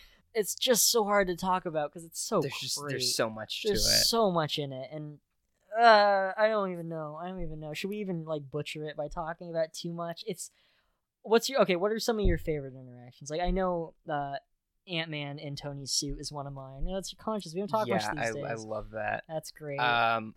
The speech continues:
Speaker 2: I already mentioned all the, the ones where they're, like, kinda just friendly with each other.
Speaker 1: Mm-hmm.
Speaker 2: Like, Wanda and Vision still don't really wanna fight each other. They're kinda just
Speaker 1: No, well, they,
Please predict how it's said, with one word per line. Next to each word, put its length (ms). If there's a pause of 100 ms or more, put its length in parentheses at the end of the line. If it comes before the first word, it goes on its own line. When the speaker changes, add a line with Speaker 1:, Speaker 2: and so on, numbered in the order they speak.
Speaker 2:
I 120
already 200
mentioned 600
all 240
the, 800 (100)
the 80
ones 440
where 140
they're, 140
like, 180
kinda 220
just 200
friendly 300
with 140
each 200
other. 360 (100)
Speaker 1:
Mm-hmm. 180
Speaker 2:
Like, 140 (340)
Wanda 460
and 160
Vision 420
still 280
don't 320
really 380
wanna 260
fight 240
each 180
other. 320
They're 140
kinda 240
just 280
Speaker 1:
No, 220
well, 180
they, 300